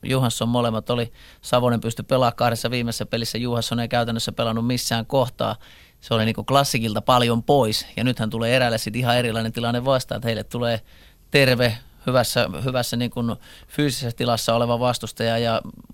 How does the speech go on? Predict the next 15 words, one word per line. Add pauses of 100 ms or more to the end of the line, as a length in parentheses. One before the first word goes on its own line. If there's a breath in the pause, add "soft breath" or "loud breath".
(120)
se
muuttaa
myös
peliä
sit
siitä
Klassis-, (120)
Klassiksarjasta,
ja
ehkä
se (640 soft breath)
Klassikin
vaikutus,
näiden
kahden,